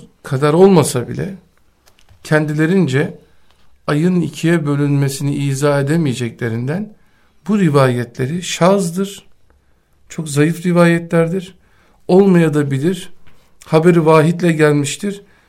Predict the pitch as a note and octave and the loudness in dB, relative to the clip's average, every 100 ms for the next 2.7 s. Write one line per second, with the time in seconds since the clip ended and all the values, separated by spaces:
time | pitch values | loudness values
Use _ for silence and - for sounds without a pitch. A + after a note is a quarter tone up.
0 | - A3 F3+ F3 E3 D3 E3+ F#3+ D#3+ G3 | -6 -6 0 0 0 0 0 0 0 -2
1 | F#3 E3 F#3+ F3 E3 F3 C#3+ - C#3 C#3+ | 0 2 4 4 2 2 0 -2 -4 -2
2 | D3 F3+ C3+ B2 C#3 G#3+ | 0 2 0 -2 -4 -4